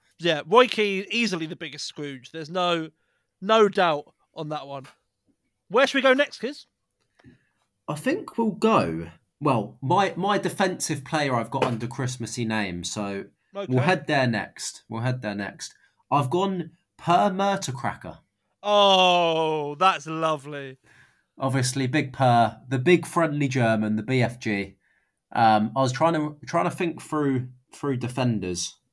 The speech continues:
Speaker 2: um, and I learned, landed on the big man,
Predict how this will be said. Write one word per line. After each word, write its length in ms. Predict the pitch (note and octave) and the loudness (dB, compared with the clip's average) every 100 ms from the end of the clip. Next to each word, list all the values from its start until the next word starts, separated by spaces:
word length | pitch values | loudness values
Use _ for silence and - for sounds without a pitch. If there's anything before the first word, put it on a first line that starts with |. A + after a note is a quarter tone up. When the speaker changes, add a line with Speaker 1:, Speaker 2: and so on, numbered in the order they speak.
| _ | _
Speaker 2:
um, 520 | A2 G#2 G2 F#2+ F#2 - _ _ _ _ _ _ _ - | 0 0 0 -2 -8 -14 _ _ _ _ _ _ _ -6
and 140 | G#2 | -2
I 40 | G#2+ | 2
learned, 400 | A2 G#2+ G2+ - | 2 2 -2 0
landed 420 | A#2+ A#2 G#2+ G#2+ | 2 4 2 -2
on 140 | G2+ G2 | -2 -4
the 40 | |
big 240 | G2 F#2+ | -6 -6
man, 280 | F2+ E2+ F2 | -6 -6 -8